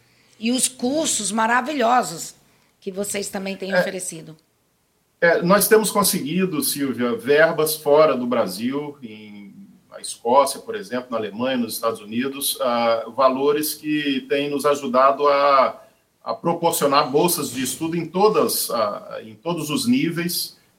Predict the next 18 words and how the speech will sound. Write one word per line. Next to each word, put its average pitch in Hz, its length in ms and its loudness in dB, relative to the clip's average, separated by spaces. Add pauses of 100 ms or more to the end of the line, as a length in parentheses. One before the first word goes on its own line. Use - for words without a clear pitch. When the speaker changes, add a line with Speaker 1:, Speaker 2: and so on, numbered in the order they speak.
Speaker 2:
graduação, 127 560 0
pós-graduação, 123 600 -2
mestrado 131 540 -2
e - 20 -8
doutorado. 117 480 -2
A 120 40 -4
gente 123 200 -8
tem, 123 240 -8 (180)
todos 180 360 2
os 127 140 -6
anos, 127 220 -4
literalmente, 131 600 -6
a 120 40 -8
gente 120 200 -8
tem 120 180 -6
distribuído 117 500 -10
essas 110 240 -8
bolsas. 143 540 -6